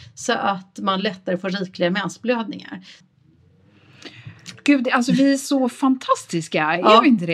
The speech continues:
Speaker 1: Jo,
Speaker 2: Alltså,
Speaker 1: visst.
Speaker 2: vi måste nästan hylla oss själva för
Speaker 1: Ja,
Speaker 2: det,
Speaker 1: visst.
Speaker 2: eller hur?
Speaker 1: Ja.
Speaker 2: Det är en otro-,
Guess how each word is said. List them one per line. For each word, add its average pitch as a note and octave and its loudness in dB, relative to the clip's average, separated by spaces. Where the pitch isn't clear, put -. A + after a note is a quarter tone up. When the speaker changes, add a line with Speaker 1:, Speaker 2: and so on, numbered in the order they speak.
Speaker 1:
Jo, C4 10
Speaker 2:
Alltså, B3+ 10
Speaker 1:
visst. C4+ 2
Speaker 2:
vi C4 4
måste C4 0
nästan A#3 0
hylla A#3+ 0
oss G#4 -6
själva F3 0
för A#3 4
Speaker 1:
Ja, A#3 10
Speaker 2:
det, F#3 2
Speaker 1:
visst. A3 -2
Speaker 2:
eller A#3+ 2
hur? E4+ 2
Speaker 1:
Ja. G#3+ 6
Speaker 2:
Det A#3 0
är A3+ 2
en G#3+ -6
otro-, A3+ -4